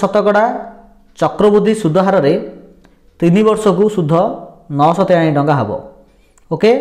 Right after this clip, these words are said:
ତ ସେ ଆମକୁ ପିଟା ପଚାରିଛି, ସୁଧର ହାର ଦେଇଛି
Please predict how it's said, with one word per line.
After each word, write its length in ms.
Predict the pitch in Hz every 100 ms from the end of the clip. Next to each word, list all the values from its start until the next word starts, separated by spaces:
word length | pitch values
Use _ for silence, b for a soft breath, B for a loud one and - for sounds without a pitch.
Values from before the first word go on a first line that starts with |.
| - - -
ତ 20 | 175
ସେ 60 | 180
ଆମକୁ 220 | 175 190 220
ପିଟା 280 | - 196 190 147
ପଚାରିଛି, 480 | 127 117 - - - - _ _ _ _ _ _ _ _ - _ _ _ -
ସୁଧର 240 | 165 160 190
ହାର 100 | 190 190
ଦେଇଛି 260 | 196 190